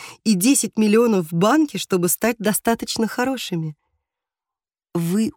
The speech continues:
уже такой, как надо. Вы дышите, и этого достаточно.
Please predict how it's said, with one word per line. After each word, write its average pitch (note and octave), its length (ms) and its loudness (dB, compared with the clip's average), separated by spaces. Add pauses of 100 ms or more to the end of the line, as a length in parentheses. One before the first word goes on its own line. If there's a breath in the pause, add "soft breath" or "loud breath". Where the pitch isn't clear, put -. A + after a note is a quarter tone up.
уже G3 400 0
такой, F#3+ 420 -2
как - 300 -6
надо. C#3+ 420 0 (840)
Вы E3+ 220 0
дышите, E3+ 720 -4 (480)
и E3 180 -2
этого D#3 340 -2
достаточно. C#3+ 800 -4